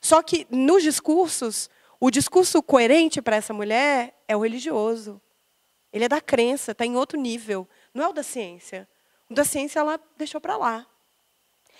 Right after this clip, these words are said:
Ainda que isso tenha significado que ela morreu. Né? Ela, e ela morreu, no caso. E teve um problema com a filha, porque, de fato, passou o, o, o vírus, né?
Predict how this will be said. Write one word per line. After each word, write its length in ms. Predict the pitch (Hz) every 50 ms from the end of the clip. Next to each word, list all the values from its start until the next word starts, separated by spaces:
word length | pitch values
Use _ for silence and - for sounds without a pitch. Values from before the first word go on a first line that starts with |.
| - - - - _
Ainda 340 | - 269 277 277 294 311 349
que 100 | 339 -
isso 140 | 311 - -
tenha 160 | 311 294 294
significado 460 | - 302 254 285 285 277 - 277 269
que 80 | - 302
ela 100 | 302 302
morreu. 440 | 302 339 339 330 285 262 254 233 - - _ _ _ _ _ _ _ _ _ _ _ _ _ _ _ _ _ _
Né? 180 | - - 208 220
Ela, 180 | - 196 185 175 180
e 100 | 175 180
ela 120 | 175 190
morreu, 400 | 202 220 233 233 233 185 175 190 _ _ _ _ _
no 100 | 202 -
caso. 340 | - - - - - - _ _ - - - - - - _ _ _ _ _ _
E 180 | 226 240 277
teve 320 | 277 _ _ 202 190 185 233
um 40 |
problema 280 | 220 240 233 214 214 220
com 80 | - 262
a 40 |
filha, 480 | 269 - - 294 311 311 302 277 208 180
porque, 200 | - _ - 185
de 160 | 175 _ 196
fato, 220 | - - 185 - - _ _ _ _ _ _
passou 360 | - 302 277 277 277 254 208
o, 300 | 190 180 185 185 190 190 _ _ _ _ _ _ _ - - - _ _ -
o, 540 | 196 196 190 190 185 185 185 180 185 - - _ _ _ _ _ _ _ _ _ _ _ _ _ _
o 80 | 226
vírus, 520 | 220 208 220 208 202 185 190 202 - - _ _
né? 320 | 208 202 208 208 208 214